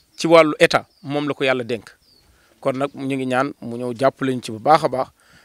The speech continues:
taxawuñu def fi tournée économie, fexe ba yoon yi fi nekk ci, euh, li ñuy wax, euh, P I D C, ñu jàppale ñu ci ndox, jàppale ñu ci ay yoon, jàppale ñu ci biir courant, parce que ñi fi ëpp salaire la ñu taal. Kaddu Ballo ji gii barki démb la am courant.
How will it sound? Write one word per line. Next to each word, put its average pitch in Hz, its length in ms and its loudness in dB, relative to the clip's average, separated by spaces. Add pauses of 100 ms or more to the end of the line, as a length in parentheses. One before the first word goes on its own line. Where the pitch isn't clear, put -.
(180)
taxawuñu 147 460 2
def 139 160 -4
fi 139 100 -12
tournée 165 320 -2
économie, 139 420 -4 (380)
fexe 151 240 0
ba 143 140 0
yoon 151 260 4
yi 143 140 2
fi 151 100 -4
nekk 135 240 -4 (260)
ci, 139 280 -4 (340)
euh, - 240 -6
li 139 160 -6
ñuy 143 80 -2
wax, 139 240 -2
euh, 123 220 -4 (440)
P 175 180 8
I 165 40 0
D 160 160 4
C, 117 240 -6 (440)
ñu 147 180 -2
jàppale 156 340 -2
ñu 139 100 -4
ci 135 100 -10
ndox, 127 340 -6 (340)
jàppale 143 420 0
ñu 131 80 -6
ci - 140 -12
ay 131 180 -4
yoon, 117 280 -2 (200)
jàppale 143 380 2
ñu 131 100 -6
ci 135 120 -16
biir 123 220 -12
courant, 123 280 -6 (200)
parce 147 140 -4
que 147 100 -12
ñi 139 100 -6
fi - 80 -12
ëpp 127 180 -6
salaire 131 320 -4
la 123 80 -10
ñu 120 80 -12
taal. 107 200 -6 (360)
Kaddu 147 260 2
Ballo 139 300 0
ji 120 120 -10
gii 135 140 -6
barki 127 280 -6
démb 131 220 -4
la 131 100 -2
am 123 100 -6
courant. 123 240 -6